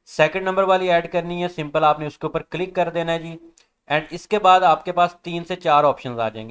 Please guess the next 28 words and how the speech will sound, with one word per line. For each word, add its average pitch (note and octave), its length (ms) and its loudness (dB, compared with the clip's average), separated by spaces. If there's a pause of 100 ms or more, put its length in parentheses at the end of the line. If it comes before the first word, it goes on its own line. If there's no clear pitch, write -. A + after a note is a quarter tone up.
इसके E3+ 240 -4
अंदर G3 220 0
मैंने F#3 280 -2
की F3+ 140 -10
हुई E3 200 -4
है E3+ 200 0
जी E3+ 240 -14
ये D3 100 -4
वाली D#3+ 260 2
select D3+ 380 -2 (120)
number C3+ 380 2 (100)
third F3 260 2
वाली, D3+ 340 0 (400)
simple E3+ 340 -2
आपने D#3 260 2
number C#3+ 280 -2
third C#3 220 -4
वाली C#3 220 -2
कर B2+ 200 -6
लेनी B2 240 -6
है C#3 60 -6
select। B2 380 -8 (560)
इसके F#3 220 -6
बाद G3+ 300 2
जो F#3+ 120 0
settings F#3 540 -6
है D3 100 0
ना C#3+ 180 -4